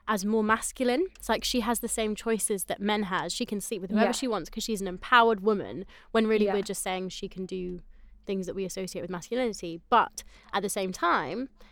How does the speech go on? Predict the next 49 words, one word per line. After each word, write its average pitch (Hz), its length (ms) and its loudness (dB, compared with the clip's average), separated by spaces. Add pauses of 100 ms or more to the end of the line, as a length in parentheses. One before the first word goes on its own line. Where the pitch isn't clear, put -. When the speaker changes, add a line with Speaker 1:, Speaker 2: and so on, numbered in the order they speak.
(220)
Speaker 1:
in 214 180 -2
society, 240 540 2
we're 208 100 0
never 247 200 4
gonna 190 220 0
see 339 220 6
her 202 140 4
as 170 140 0
a 160 40 -4
man. 160 260 -2
She's 208 140 -4
never 226 220 4
actually 214 480 6
gonna 190 160 -2
have 175 420 -4 (560)
the 208 120 2
same 185 340 2
privilege 175 500 -4
to 202 100 -6
sleep - 380 -4
with 185 80 -4
whoever 185 220 -2
she 208 120 -2
wants 190 260 -2
with 190 100 0
no 190 140 0
judgment. 185 580 2
So 220 180 -2
when 220 100 2
it 175 80 0
actually 269 280 4
comes 196 180 -2
down 170 160 2
to 202 140 -2
it, 202 80 4
it's, - 160 -2
Speaker 2:
Exactly. 208 120 4
Speaker 1:
are 226 80 8
you 240 140 4
Speaker 2:
Yeah. 254 40 6
Speaker 1:
empowered? 294 600 2 (380)
Are 208 180 10
we 233 100 8
actually 240 220 2
just 240 80 -2
gonna 233 140 -2
call 226 140 0
you 220 120 2
names? 339 720 2